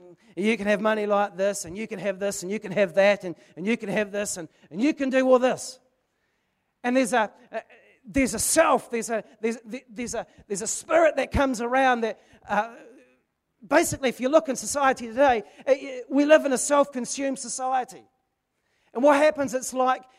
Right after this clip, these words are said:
this, the spirit, the spirit of the world, it's like a rust. You don't s-,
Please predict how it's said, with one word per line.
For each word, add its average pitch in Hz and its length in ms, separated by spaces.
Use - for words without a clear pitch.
this, 247 300
the 233 100
spirit, 302 480
the 240 80
spirit 302 380
of 262 80
the 247 60
world, 262 340
it's 233 160
like 240 200
a 226 60
rust. 233 560
You 226 100
don't 294 120
s-, - 280